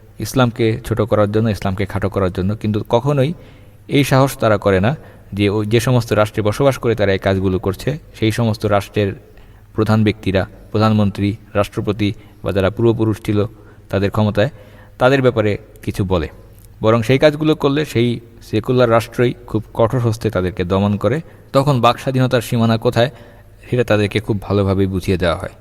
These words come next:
অথচ ইসলামের ক্ষেত্রে মানুষদেরকে লাগাম ছাড়া বলগাহীন অবস্থায় ছেড়ে দেওয়া হয়েছে যে তোমরা স্বাধীন, যত ইচ্ছা নবী রাসূলদের গালাগালি করতে পারো,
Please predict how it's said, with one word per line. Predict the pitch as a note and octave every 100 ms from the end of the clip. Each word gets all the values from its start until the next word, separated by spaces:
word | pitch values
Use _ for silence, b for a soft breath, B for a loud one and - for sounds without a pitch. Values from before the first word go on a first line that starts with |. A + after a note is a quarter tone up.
| - - B B B
অথচ | A2 A2+
ইসলামের | C3 B2 D#3 E3+
ক্ষেত্রে | D#3 C3 B2+ D#3+ - B B -
মানুষদেরকে | A2+ A2 A2+ G#2+
লাগাম | G#2 G#2 A2+ A2+
ছাড়া | - A2+ G#2 - B B F2+
বলগাহীন | G#2 A2+ B2 A#2 B2+
অবস্থায় | A#2 A2 G#2+
ছেড়ে | - A2
দেওয়া | G#2 G2
হয়েছে | G2 G#2+ C3+
যে | A2+
তোমরা | G#2+ G2+
স্বাধীন, | - A2+ C3+ E3+ B B B B
যত | A#2+ C3
ইচ্ছা | B2 - A#2
নবী | G#2+ G#2
রাসূলদের | F#2 G#2 G2
গালাগালি | G2 G#2+ A2 A2
করতে | G#2+ A2+
পারো, | A2 A2